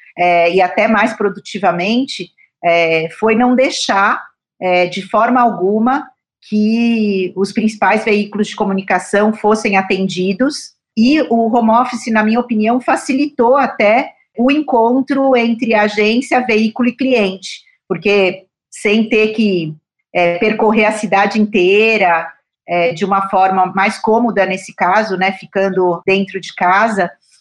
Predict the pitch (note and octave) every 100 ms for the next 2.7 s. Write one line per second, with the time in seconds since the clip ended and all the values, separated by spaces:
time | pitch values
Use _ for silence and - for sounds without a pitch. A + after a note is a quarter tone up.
0 | _ _ _ - F3+ F#3+ G3 F#3+ G3 G3
1 | G3 G#3+ G#3+ G3+ - F3+ F3+ F#3 F#3+ F#3+
2 | F3+ - G#3 B3+ C4 F#3 E3+